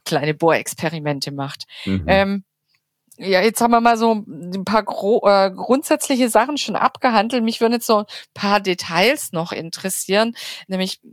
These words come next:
Speaker 1: Sachen, ob man die braucht oder nicht aus deiner Sicht. Nämlich gerade sowas wie Solar oder eine P-V-Einheit auf dem Dach. Braucht man das? Braucht man's nicht? Wer braucht das?
Speaker 2: Mm,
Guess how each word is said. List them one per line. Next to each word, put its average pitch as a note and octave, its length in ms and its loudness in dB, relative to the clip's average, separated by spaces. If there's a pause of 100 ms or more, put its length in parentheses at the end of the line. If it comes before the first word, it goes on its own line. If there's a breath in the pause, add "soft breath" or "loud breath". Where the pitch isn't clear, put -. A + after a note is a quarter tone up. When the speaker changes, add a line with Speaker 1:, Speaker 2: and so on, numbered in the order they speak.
(120)
Speaker 1:
Sachen, G#3 520 0
ob G3+ 160 -6
man F#3 100 4
die - 120 -8
braucht - 640 0
oder F3 140 2
nicht A#3 240 0
aus F#3+ 160 0
deiner F3 300 2
Sicht. - 320 -2 (280 loud breath)
Nämlich F#3+ 220 0
gerade G3 220 2
sowas G3 300 0
wie F3+ 120 -2
Solar F3 460 4
oder G3+ 100 0
eine F3 160 -4
P-V-Einheit F#3 1200 0
auf F3 220 -4
dem F3 140 -14
Dach. F3+ 420 0 (300)
Braucht F#3 460 -4
man F#3+ 140 -2
das? F#3+ 240 0
Braucht - 420 -4
man's E3+ 220 -8
nicht? G3+ 300 -6
Wer E3 160 0
braucht - 420 -6
das? G3 300 -10 (320)
Speaker 2:
Mm, G2 280 0